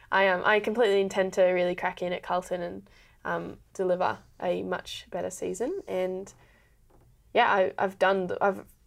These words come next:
done the work already for the last few months, um, in a, in an indirect way for footy. Um, I'm, I've got a, as I said earlier, a boxing match, so I've, um, really been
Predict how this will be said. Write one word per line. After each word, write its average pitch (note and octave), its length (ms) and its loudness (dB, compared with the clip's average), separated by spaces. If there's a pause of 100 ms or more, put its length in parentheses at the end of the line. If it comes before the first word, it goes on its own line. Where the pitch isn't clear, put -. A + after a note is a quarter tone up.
(320)
done F3+ 220 2
the F#3 60 2
work F3+ 340 2
already F3+ 440 2
for A3 140 -6
the F#3+ 80 -2
last F#3+ 280 0
few F#3+ 140 -4
months, F#3 440 -4 (380)
um, - 180 -8 (340)
in F#3 300 -2
a, F3 260 0 (840)
in F#3+ 100 -4
an F3+ 60 -2
indirect F#3 460 0
way F3+ 340 2
for - 140 -10
footy. C4+ 360 0
Um, F#3+ 360 -2
I'm, G3 220 -10 (140)
I've - 140 -20
got G3 140 -4
a, F#3+ 160 -4 (160)
as G3+ 140 -8
I - 20 -14
said F#3 340 -8
earlier, F#3 320 2
a F3+ 60 -2
boxing - 340 -4
match, D4+ 280 -2
so F#3 380 6 (640)
I've, F#3+ 60 2
um, F#3 220 2
really F#3 220 2
been F3+ 380 -4